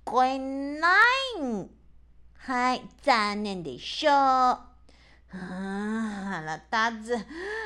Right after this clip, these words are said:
腹立つ。ねえ、ママ。なんなよ。ママのことゴリラブスで呼んでもいい？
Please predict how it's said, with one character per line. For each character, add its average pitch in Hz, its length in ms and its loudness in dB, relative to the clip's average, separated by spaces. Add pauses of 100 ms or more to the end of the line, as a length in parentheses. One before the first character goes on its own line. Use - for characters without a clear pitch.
(100)
腹 403 300 0
立 440 300 -2
つ。 202 80 -8
ね 285 220 -6
え、 320 40 -4
マ 302 160 0 (640)
マ。 180 140 -8
な 311 80 -2
ん 571 80 -6
な 605 80 -2
よ。 208 260 -4 (480)
マ 381 160 -6
マ 494 160 -2 (100)
の 294 60 -12
こ 247 160 -8
と 202 140 -6
ゴ 247 200 -2
リ 311 140 -2
ラ 370 140 4
ブ 370 160 -2
ス 339 100 -12
で 277 140 -2
呼 254 80 0
ん 269 80 -6
で 254 80 -4
も 240 120 -6
い 269 440 -6
い？ - 240 -14